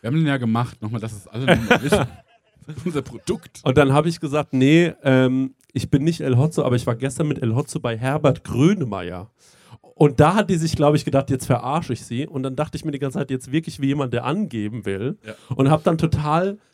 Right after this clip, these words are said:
Speaker 2: st-, gestresst auch noch auf dem Handy ein Foto rausgesucht, was ich Gott sei Dank von uns gemacht hab bei Herbert Grönemeyer. Und hab das dann ihr gezeigt und dann war sie auch dann irgendwann so, „Ach, ist ja interessant, toll.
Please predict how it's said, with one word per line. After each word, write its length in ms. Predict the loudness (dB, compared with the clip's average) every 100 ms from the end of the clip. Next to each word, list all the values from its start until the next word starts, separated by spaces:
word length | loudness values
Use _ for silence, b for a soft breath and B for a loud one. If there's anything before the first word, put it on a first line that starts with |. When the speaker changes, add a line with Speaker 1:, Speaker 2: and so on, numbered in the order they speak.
| _
Speaker 2:
st-, 340 | -8 -6 -4 0
gestresst 640 | -2 -2 -4 -2 -2 -2
auch 180 | 2 4
noch 140 | 2
auf 160 | -2 -4
dem 80 | -2
Handy 240 | -2 -2
ein 80 | -6
Foto 400 | 0 4 4 4
rausgesucht, 560 | 4 2 0 -2 -2 -2
was 120 | -2
ich 80 | 0
Gott 140 | 0
sei 80 | 0
Dank 200 | -2 -2
von 120 | 4
uns 240 | 4 4
gemacht 360 | 2 2 2 4
hab 180 | 4 4
bei 240 | 2 2
Herbert 440 | 2 4 4 2 -2
Grönemeyer. 760 | 0 2 4 2 0 -4 -6 -10 -20 B B B -8 0
Und 180 | 4 4
hab 200 | 4 0
das 180 | -2 0
dann 160 | 0
ihr 140 | 2 0
gezeigt 500 | 0 0 2 2 0
und 80 | -2
dann 120 | 2
war 200 | 4 2
sie 120 | 0
auch 160 | -4 -2
dann 200 | -2 0
irgendwann 260 | 0 0
so, 140 | -2 -6
„Ach, 80 |
ist 120 | -10 -6
ja 60 |
interessant, 480 | -6 -4 -4 -4 -2
toll. 320 | 2 4 2